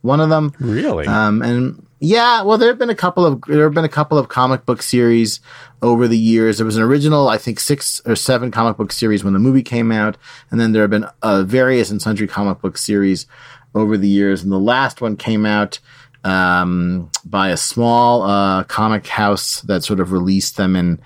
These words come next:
Speaker 1: in, um, uh, you know, clustered books. Like, you could buy, like, a book of four or five issues. And I read them, and they were okay.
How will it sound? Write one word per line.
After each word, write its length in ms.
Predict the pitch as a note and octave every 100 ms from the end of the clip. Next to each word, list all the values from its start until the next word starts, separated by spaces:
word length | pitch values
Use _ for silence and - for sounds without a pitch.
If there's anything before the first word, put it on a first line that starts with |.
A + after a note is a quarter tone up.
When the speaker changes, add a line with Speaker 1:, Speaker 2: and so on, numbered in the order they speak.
| - - _
Speaker 1:
in, 260 | F#2 F#2 F#2+
um, 880 | D#2+ D#2+ D#2+ D#2 D2+ D2 D2 E2 - _ _ - -
uh, 320 | E2 D#2 D2+ -
you 80 | G2
know, 240 | E2 D#2 - _
clustered 640 | - A#2 - - G#2 F#2
books. 260 | G2+ D#2+ -
Like, 160 | D#2+
you 60 | E2+
could 180 | F2 D#2
buy, 160 | E2+
like, 180 | D#2 D2+
a 40 | E2
book 260 | D2+ -
of 80 | E2
four 260 | - E2 D#2
or 60 |
five 320 | - D#2+ D2+
issues. 260 | D#2 - D#2
And 100 | D3
I 80 | G3+
read 180 | C3 A#2+
them, 140 | B2+
and 100 | D#3
they 80 | F#3
were 160 | D#3+ F2+
okay. 460 | D#2 E2 D2 C2+